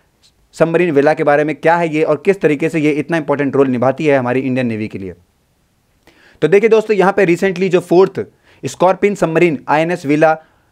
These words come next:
जो कि प्रोजेक्ट पी सेवेंटी फ़ाइव के अंतर्गत आती है, उसे डिलीवर कर दिया गया है हमारी इंडियन नेवी के पास। ओके, ये जो आपकी स्कॉर्पियन क्लास सबमरीन है, ये basically जित-, जितनी भी सबमरीन प्रोजेक्ट सेवेंटी फ़ाइव स्कॉर्पियन क्लास में बनाई गई हैं,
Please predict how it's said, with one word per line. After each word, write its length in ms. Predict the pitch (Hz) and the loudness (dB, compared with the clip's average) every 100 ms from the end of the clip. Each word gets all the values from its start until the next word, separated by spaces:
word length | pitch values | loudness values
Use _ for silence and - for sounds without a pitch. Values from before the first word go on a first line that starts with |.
| - | -4
जो 120 | 139 | 0
कि 100 | 170 | 0
प्रोजेक्ट 340 | 170 156 175 | 0 0 -2
पी 200 | - 196 | -4 -4
सेवेंटी 320 | 196 170 160 165 | 0 0 0 0
फ़ाइव 160 | 160 | 0
के 100 | 165 | 0
अंतर्गत 340 | 151 143 151 156 | 0 2 0 0
आती 260 | 127 - 180 | -4 0 2
है, 120 | 165 | 2
उसे 220 | 147 160 | 0 -4
डिलीवर 320 | 139 135 151 | -2 2 2
कर 160 | 160 147 | 2 -2
दिया 180 | 151 135 | 0 2
गया 120 | 135 | 2
है 60 | |
हमारी 260 | 135 123 127 | 2 0 0
इंडियन 300 | 139 120 123 | -2 -4 -2
नेवी 200 | 117 110 | -2 -4
के 140 | 113 - _ _ _ _ | -6 -10 _ _ _ _
पास। 260 | 120 98 _ _ _ _ - | -2 -2 _ _ _ _ -4
ओके, 220 | 135 147 - _ _ _ | 0 0 -4 _ _ _
ये 100 | 135 | -2
जो 100 | 196 | 2
आपकी 260 | 226 220 226 | 2 0 -4
स्कॉर्पियन 560 | - 165 180 190 202 202 _ _ | -4 0 0 2 -2 -4 _ _
क्लास 220 | 156 180 | -2 -2
सबमरीन 380 | 185 160 156 190 | -2 -4 -2 -2
है, 120 | 175 | -2
ये 120 | 147 170 | 0 2
basically 400 | 175 175 175 196 | 2 -2 -4 -4
जित-, 180 | 147 143 _ _ | -4 -10 _ _
जितनी 260 | 131 151 226 | -6 -2 0
भी 60 | |
सबमरीन 440 | 233 170 156 165 175 | 0 0 0 0 0
प्रोजेक्ट 300 | 147 139 165 | 0 0 0
सेवेंटी 340 | 143 143 143 | -4 -4 -4
फ़ाइव 240 | 165 160 143 | 0 0 -2
स्कॉर्पियन 420 | - 135 135 165 | -4 -4 -2 -6
क्लास 240 | 151 147 | -2 -2
में 80 | 156 | 0
बनाई 220 | 127 139 | -2 0
गई 120 | 151 131 | 0 -2
हैं, 120 | 147 | -4